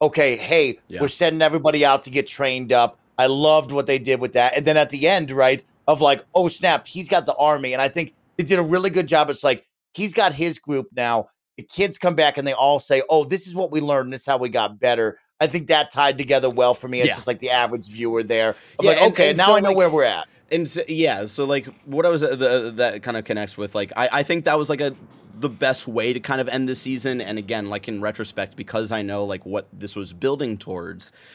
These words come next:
Speaker 2: like, I, like I said at the very beginning, I think season five was always gonna have an upward, uh, uh, an uphill battle on, like, keeping everybody's attention, because this is a lot of, like,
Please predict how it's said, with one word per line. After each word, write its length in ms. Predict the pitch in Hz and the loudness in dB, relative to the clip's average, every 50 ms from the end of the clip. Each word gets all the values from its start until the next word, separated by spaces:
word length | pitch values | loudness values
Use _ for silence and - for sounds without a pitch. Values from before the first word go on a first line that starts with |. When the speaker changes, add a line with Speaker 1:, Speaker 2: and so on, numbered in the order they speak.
| - _ - | -20 _ -4
Speaker 2:
like, 260 | 110 117 104 95 - - | -2 -2 -2 -2 -8 -8
I, 120 | - 107 98 95 _ _ _ _ _ _ _ 101 107 | -8 -8 -10 -10 _ _ _ _ _ _ _ -6 -4
like 160 | 120 117 123 | -4 -2 -2
I 60 | 120 | -2
said 160 | 117 - 120 113 | -4 -4 -6 -6
at 80 | 92 | -8
the 60 | 113 | -8
very 200 | 104 117 110 110 | -8 -6 -6 -6
beginning, 320 | 104 95 95 107 107 104 92 | -6 -8 -8 -8 -8 -8 -8
I 60 | 92 | -10
think 220 | 92 113 101 90 | -8 -10 -10 -10
season 300 | - - 117 104 107 107 | -12 -12 -10 -10 -8 -8
five 220 | 98 - 110 107 98 | -6 -4 -4 -2 -2
was 120 | 98 95 | -4 -6
always 220 | 95 101 104 101 98 | -6 -6 -6 -6 -8
gonna 140 | 110 98 | -10 -10
have 160 | 98 104 98 95 | -8 -8 -8 -8
an 100 | 98 - - | -10 -10 -8
upward, 560 | 98 98 - - 110 104 95 95 95 92 92 - | -8 -8 -8 -8 -8 -8 -6 -8 -8 -10 -12 -12
uh, 400 | 85 90 90 90 87 87 87 82 80 _ _ - | -10 -8 -8 -8 -8 -10 -12 -12 -16 _ _ -16
uh, 140 | 95 95 - - | -14 -14 -12 -10
an 100 | 104 110 | -8 -4
uphill 320 | 117 131 - 123 123 110 98 | -4 -4 -4 -4 -4 -4 -4
battle 380 | 87 95 98 98 92 92 87 | -6 -8 -8 -6 -8 -8 -10
on, 200 | - 85 87 87 | -10 -12 -12 -12
like, 280 | 87 87 85 87 - _ _ - - - _ _ - | -12 -12 -14 -14 -16 _ _ -20 -20 -20 _ _ -12
keeping 380 | - 151 151 147 156 147 131 | -4 -2 -2 0 0 -2 0
everybody's 480 | 113 120 113 120 110 113 110 110 101 104 | -2 -2 -2 -2 -4 -4 -6 -6 -6 -8
attention, 480 | 95 - 117 113 110 107 - 101 95 | -10 -8 -8 -8 -8 -6 -8 -10 -10
because 280 | 92 95 98 110 107 98 | -10 -12 -10 -10 -10 -8
this 200 | - 113 110 - | -8 -10 -8 -8
is 100 | 120 113 | -8 -6
a 60 | 123 117 | -6 -4
lot 220 | 117 104 107 104 | -4 -4 -4 -4
of, 160 | 104 95 92 | -4 -6 -6
like, 260 | 101 101 98 95 - | -8 -8 -8 -8 -12